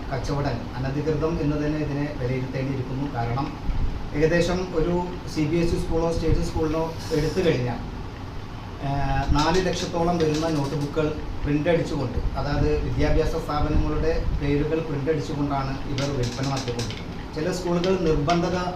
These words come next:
വിൽപ്പനകൾ ഉണ്ട് എന്നുള്ളതാണ് അറിയാൻ കഴിയുന്നത്. സ്കൂളുകൾ വിദ്യാഭ്യാസങ്ങളാണ് നടത്തുന്നത്. കൃത്യമായ വിദ്യാഭ്യാസം, കൃത്യക-, കൃത്യമായ കുട്ടികളുടെ ഉന്നമനത്തിനുള്ള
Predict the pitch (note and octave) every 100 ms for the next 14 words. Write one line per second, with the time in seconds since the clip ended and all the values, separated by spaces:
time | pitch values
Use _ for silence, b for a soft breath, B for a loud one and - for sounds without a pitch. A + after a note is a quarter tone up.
0 | - D3 C#3+ E3 E3 E3 D#3+ C#3+ D#3 D3
1 | C#3+ C#3 C3 C3 B2 B2 - - - -
2 | - - - - - - - - - E3+
3 | F#3+ G#3 G#3 E3 F3 E3+ F#3 F3+ F#3 F3
4 | D#3+ D3 C3 A#2 - - - - - -
5 | - - C#3+ E3+ E3+ E3 D3+ D3+ D3+ D#3
6 | D3 D#3 C3+ - D#3+ D#3+ D#3+ D#3 C#3+ C3+
7 | - D#3+ D3+ D3+ D3 D3 D#3 D3+ D3+ D3
8 | C#3+ - - C#3 D3 D#3 D3+ D#3+ D#3+ D3